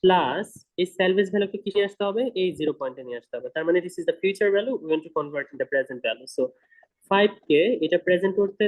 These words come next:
নিতে হবে, ফিউচার ওর দেওয়া আছে টোয়েন্টি পার্সেন্ট and five years। আচ্ছা, এখন এটা যদি আমরা লিখি মাইনাস টোয়েন্টি ফাইভ প্লাস প্রেজেন্ট ওরটার সাথে অ্যানুইটি রিলেশন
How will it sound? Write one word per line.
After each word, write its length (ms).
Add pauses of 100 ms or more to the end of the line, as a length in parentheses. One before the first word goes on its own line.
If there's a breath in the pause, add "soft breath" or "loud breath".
(120)
নিতে 260
হবে, 200 (160)
ফিউচার 500
ওর 60 (140)
দেওয়া 200 (120)
আছে 180 (160)
টোয়েন্টি 360
পার্সেন্ট 440 (960)
and 120 (380)
five 340
years। 220 (600)
আচ্ছা, 240 (280)
এখন 200
এটা 180
যদি 140
আমরা 220
লিখি 220 (140)
মাইনাস 340
টোয়েন্টি 280 (120)
ফাইভ 320 (320)
প্লাস 340 (580)
প্রেজেন্ট 360
ওরটার 240
সাথে 160
অ্যানুইটি 300 (100)
রিলেশন 320